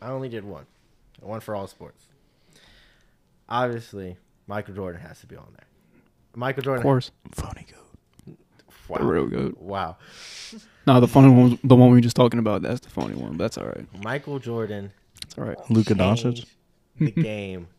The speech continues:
Speaker 1: during his time. He
Speaker 3: I agree. I agree. Everybody based their game off of him.
Speaker 2: Yeah.
Speaker 1: I mean,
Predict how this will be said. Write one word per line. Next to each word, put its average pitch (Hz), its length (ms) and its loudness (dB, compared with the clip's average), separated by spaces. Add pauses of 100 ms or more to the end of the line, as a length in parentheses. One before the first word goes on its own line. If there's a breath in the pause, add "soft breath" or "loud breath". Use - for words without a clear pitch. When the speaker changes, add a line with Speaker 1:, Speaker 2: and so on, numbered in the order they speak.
(960)
Speaker 1:
during 98 260 -10
his 92 180 -16
time. 82 220 -16 (200)
He 151 100 -8
Speaker 3:
I 135 140 -6
agree. 107 380 -12
I 120 160 -6
agree. 123 240 -6
Everybody 117 500 4
based 110 320 6
their 107 140 4
game 101 280 -4
off 98 200 -6
of 92 120 -16
him. 92 200 -16 (480)
Speaker 2:
Yeah. 131 200 -4 (640)
Speaker 1:
I 135 80 -14
mean, 135 300 -10